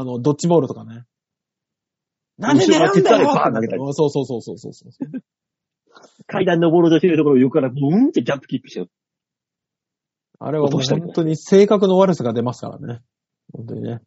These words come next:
Speaker 2: 普通にメリケンサックとかで殴るからね。
Speaker 1: あー、そうそうそうそう。
Speaker 2: で、
Speaker 1: メリケンサック
Speaker 2: 最終的にメリケンサックで殴るんじゃなくて、メリケンサックを投げるからね。
Speaker 1: 投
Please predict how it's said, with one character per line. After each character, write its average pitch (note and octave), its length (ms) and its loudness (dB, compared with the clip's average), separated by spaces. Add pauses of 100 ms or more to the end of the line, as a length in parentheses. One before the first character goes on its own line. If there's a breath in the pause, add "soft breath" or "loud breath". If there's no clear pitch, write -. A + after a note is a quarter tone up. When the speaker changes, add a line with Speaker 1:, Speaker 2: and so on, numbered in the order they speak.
(680)
Speaker 2:
普 E3 120 -6
通 E3+ 80 -2
に D#3+ 80 0
メ C#3+ 100 4
リ F#3+ 100 4
ケ A3 120 6
ン A3 80 6
サ A2+ 120 0
ッ - 120 -4
ク - 120 -12
と - 80 -6
か G#2 60 -4
で G2 80 -4
殴 A2 160 0
る A#2 60 0
か D3 80 -8
ら D#3 80 -10
ね。 D#3+ 80 -16
Speaker 1:
あ C#3 420 4
ー、 - 40 0
そ D3+ 140 2
う C#3 40 2
そ C3+ 120 2
う - 20 -6
そ A#2+ 120 -4
う A2 40 -6
そ G#2+ 280 -10
う。 - 540 -10
Speaker 2:
で、 E3+ 80 6
Speaker 1:
メ A#3+ 80 8
リ A#3+ 80 6
ケ D4 60 6
ン - 20 4
サ B3+ 60 4
ッ - 20 6
ク - 0 -
Speaker 2:
最 - 0 -
終 - 0 -
的 C4 80 4
に G#3+ 80 8
メ G3+ 100 6
リ C4 80 6
ケ D#4+ 100 8
ン E4 60 4
サ E4+ 100 4
ッ E4 40 -4
ク D#4 80 4
で D#3 100 8
殴 E3+ 280 6
る B3 100 8
ん - 20 0
じ B2 60 2
ゃ - 20 4
な G#2+ 140 -4 (580)
く - 80 -18
て、 - 80 -4
メ A#2 100 0
リ A3 60 0
ケ D4+ 80 -2
ン C#4 60 -2
サ C#4+ 100 -6
ッ - 20 -4
ク - 120 -6
を G2+ 40 0
投 G#2 60 -4
げ C3+ 140 2
る - 80 0
か F2+ 60 -6
ら D#2+ 80 -18
ね。 - 100 -20
Speaker 1:
投 D3 60 0